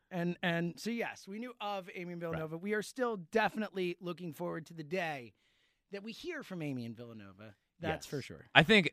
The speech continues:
Speaker 2: at some point you gotta bring her in
Speaker 1: I
Speaker 2: studio.
Speaker 1: mean, she has to at some
Speaker 2: Yeah.
Speaker 1: point, right? Yeah, that's
Speaker 2: We
Speaker 1: a
Speaker 2: wanted to do a live show as well. Like, we wanted to have
Speaker 1: Oh, buddy, a live show is a good idea.
Speaker 2: Yeah, I would love, we were almost, we were gonna do it last year, and then the pandemic happened. So
Speaker 1: We should do it on the podcast, too, a little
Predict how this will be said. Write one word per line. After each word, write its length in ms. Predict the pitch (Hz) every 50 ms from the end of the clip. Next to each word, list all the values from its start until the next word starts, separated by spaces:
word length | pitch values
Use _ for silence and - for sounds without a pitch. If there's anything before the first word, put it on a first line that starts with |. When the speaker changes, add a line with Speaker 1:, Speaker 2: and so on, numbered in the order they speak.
| _ -
Speaker 2:
at 180 | 156 160 -
some 320 | - - - 208 214 208 190
point 340 | - - 180 165 151 - -
you 120 | 139 139
gotta 320 | 127 160 156 143 143 139
bring 260 | 131 117 131 123 123 117
her 140 | 113 107
in 60 | 104 104
Speaker 1:
I 20 |
Speaker 2:
studio. 500 | 101 - - 107 98 92 87 87 87 85
Speaker 1:
mean, 100 | 85 80
she 160 | - - 320 233
has 280 | 240 254 254 220 - -
to 120 | 214 196
at 100 | 180 156
some 260 | - - 247 262 247
Speaker 2:
Yeah. 140 | - - 147
Speaker 1:
point, 220 | 151 139 139 139
right? 340 | 147 175 214 254 277 254 226 _ _ _ _ -
Yeah, 300 | 262 247 190 135 120 131
that's 120 | 175 208
Speaker 2:
We 120 | - 185
Speaker 1:
a 40 | 247
Speaker 2:
wanted 200 | 247 247 240 226
to 60 | 208 170
do 140 | 147 175 160
a 40 | 143
live 400 | 131 127 123 113 120 120 117 -
show 240 | - - 120 107 101
as 120 | 98 92
well. 260 | 92 90 85 80 82 - _ _ -
Like, 100 | 107 107
we 80 | 110 113
wanted 200 | 110 107 107 107
to 60 | 110 104
have 280 | 107 104 101 101 98 104
Speaker 1:
Oh, 300 | 104 101 - - 254 240
buddy, 320 | 214 165 247 247 247 233 214
a 80 | 196
live 380 | 185 185 202 214 247 302 294 226
show 240 | - - 254 202 185
is 100 | 170 160
a 100 | 170 170 180 -
good 240 | - 208 226 269 269
idea. 840 | 247 202 175 165 165 147 - - 208 247 285 320 285 233 196 165 147 139
Speaker 2:
Yeah, 280 | 160 151 127 113 98 - - - -
I 80 | 127 147
would 140 | 170 170 156
love, 260 | 147 151 143 139 120
we 120 | 151 156
were 40 | 180 175
almost, 200 | 190 208 196 -
we 60 | 180
were 100 | 180 202
gonna 140 | 196 247 233
do 100 | 226 226
it 60 | 202
last 340 | 165 165 180 214 220 - -
year, 300 | 123 110 110 113 127 - _ -
and 140 | 123 135 139
then 340 | 139 135 131 127 131 131 127
the 100 | 123 117
pandemic 440 | - 131 120 120 123 117 98 90
happened. 300 | - - - - - - -
So 320 | - - 120 113 107 101 226
Speaker 1:
We 100 | 277 -
should 140 | - -
do 60 | - 330
it 40 | 269
on 80 | 196
the 80 | 170 147
podcast, 640 | - - 180 214 233 165 - 131 117 117 113 - -
too, 160 | - 196 196
a 20 | 156
little 240 | 139 131 127 127